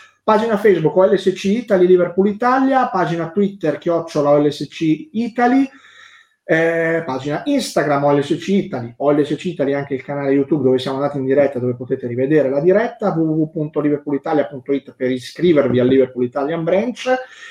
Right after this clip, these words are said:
eh, con tutte le informazioni possibili, fanzine liverpoolitalia punto it. Poi questa diretta sarà anche audio, così come le nostre interviste, sprecher punto com slash user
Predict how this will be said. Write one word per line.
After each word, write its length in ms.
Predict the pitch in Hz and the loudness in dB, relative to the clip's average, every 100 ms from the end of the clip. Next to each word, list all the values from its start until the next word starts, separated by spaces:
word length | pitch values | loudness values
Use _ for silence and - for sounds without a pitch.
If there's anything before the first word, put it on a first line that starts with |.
| - 160 | -8 -2
eh, 260 | 143 135 | 0 0
con 160 | - 131 | -4 -8
tutte 200 | 151 156 | -4 0
le 80 | 151 | 0
informazioni 560 | 151 156 147 160 156 | 0 -2 -2 -4 -4
possibili, 500 | - 202 226 226 220 | 0 -2 -2 -2 0
fanzine 460 | - 156 151 190 165 | 0 -2 0 2 2
liverpoolitalia 760 | 147 151 - 156 - 180 165 | 2 2 2 -4 0 2 2
punto 360 | 165 185 196 202 | 0 -4 2 4
it. 280 | 139 - 143 143 - _ _ _ _ - - | 2 -2 0 0 -2 _ _ _ _ -20 -4
Poi 320 | 165 139 117 - | 2 2 2 -6
questa 240 | 127 131 | -8 -4
diretta 340 | 143 156 - | -2 -2 -2
sarà 220 | 120 123 131 | -8 -10 -8
anche 240 | 131 151 | -4 0
audio, 420 | 156 127 117 107 | 0 0 -4 -8
così 300 | - 120 131 | -10 -8 -8
come 200 | - 123 | -6 -8
le 60 | 123 | -4
nostre 320 | 127 123 127 | -4 -6 -10
interviste, 600 | 120 123 135 123 127 - _ _ _ _ | -8 -4 -4 -4 -10 -10 _ _ _ _
sprecher 580 | - - 185 180 160 - | -4 2 2 4 2 2
punto 320 | 185 180 170 | 0 2 0
com 340 | 190 170 139 | 4 2 2
slash 540 | 123 135 165 165 - - | -2 2 2 2 -6 -4
user 560 | 190 160 139 120 107 | -2 2 2 2 -2